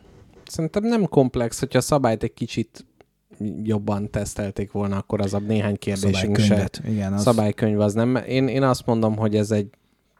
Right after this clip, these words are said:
Speaker 1: kettes. Tehát nem, nem mondanám. Nem mondanám nehezebbnek, elég egyértelmű, mondom,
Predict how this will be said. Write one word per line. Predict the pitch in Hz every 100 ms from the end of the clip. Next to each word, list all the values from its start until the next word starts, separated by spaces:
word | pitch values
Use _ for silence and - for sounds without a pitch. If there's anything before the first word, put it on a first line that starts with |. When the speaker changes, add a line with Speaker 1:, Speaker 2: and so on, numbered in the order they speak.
| -
Speaker 1:
kettes. | - - - _ - - - - _ _
Tehát | - -
nem, | - - -
nem | 98 92
mondanám. | 90 85 85 82 90 - _ _ _ _ _ _
Nem | 113 104
mondanám | 101 101 101 95
nehezebbnek, | 101 131 135 117 120 110 110 -
elég | 98 90
egyértelmű, | 95 104 107 98 101 101
mondom, | 104 98 90 92